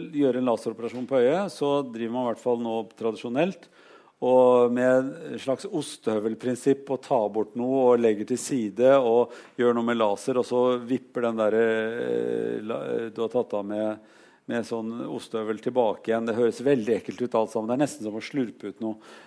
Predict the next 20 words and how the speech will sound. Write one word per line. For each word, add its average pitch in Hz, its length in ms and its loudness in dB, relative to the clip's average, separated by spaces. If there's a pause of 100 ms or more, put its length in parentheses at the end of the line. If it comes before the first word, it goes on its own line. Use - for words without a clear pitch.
(120)
Eh, 131 240 8 (560)
og, 175 160 -8 (300)
eh, 160 180 2 (320)
eh, 160 320 0 (320)
tror 139 240 0
du 143 80 4
at 147 160 -4
i - 60 -14
fremtiden 131 420 -2
man 127 160 -2
kan 135 240 2
bare 127 240 6
sitte - 400 -8
foran 113 400 -2
og 117 80 -6
se 120 240 2
inn 113 160 0
i - 0 -
et 113 160 -2
apparat, 113 600 0